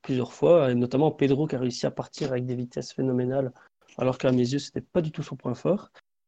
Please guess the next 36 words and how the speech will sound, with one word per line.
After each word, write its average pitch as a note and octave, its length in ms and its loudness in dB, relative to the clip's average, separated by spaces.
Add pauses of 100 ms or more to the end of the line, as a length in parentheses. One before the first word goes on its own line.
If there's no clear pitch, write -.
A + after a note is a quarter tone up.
(160)
Et, C#3 200 8
euh, B2+ 480 4 (800)
le D#3+ 160 6
truc, G#3 260 2
le E3+ 100 6
fait D#3 260 4
aussi F3 280 0
que, D#3 220 2
ben B2+ 240 2
voilà, D#3 280 4
en, C3+ 100 2
au C3+ 100 4
niveau C3 180 2
défensif, D3+ 680 -4
ils, - 220 -2
ils C3 140 0
arrivaient C3 240 -2
à B2 100 2 (280)
bien D#3 180 2
bétonner C#3+ 720 4
aux C3+ 140 2
alentours C3+ 320 -2
du C#3 80 -4
rectangle, C#3+ 500 0 (540)
et D3+ 60 4
notre C#3+ 360 4
jeu C#3 380 4
se E3 180 -4
résumait C3 480 4
à B2+ 280 -2
faire - 220 -8
tourner C3 260 -2
de C3 100 -2
droite B2+ 280 0
à C3 60 -2
gauche, B2 380 2